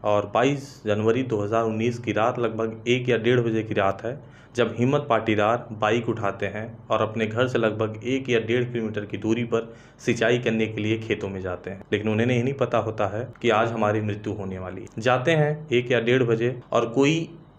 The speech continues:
इनकी मृत्यु कर देता हो भी तलवार से, तलवार से मौत के घाट उतार देता है। और मालूम है, घास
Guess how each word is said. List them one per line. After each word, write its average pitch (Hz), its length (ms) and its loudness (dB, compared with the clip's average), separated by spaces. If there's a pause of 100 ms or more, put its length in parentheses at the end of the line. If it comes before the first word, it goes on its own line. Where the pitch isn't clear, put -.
(140)
इनकी 143 260 0
मृत्यु 135 300 -2
कर 117 140 6
देता 117 240 2
हो 120 180 4
भी 123 100 2
तलवार 104 520 2
से, 104 160 -8
तलवार 117 600 2
से 147 180 0
मौत 127 320 2
के 120 60 2
घाट 104 280 -2
उतार 92 200 -4
देता 95 460 -10
है। - 160 -16
और 117 440 2 (280)
मालूम 123 380 2
है, 120 360 -6 (240)
घास 107 580 -2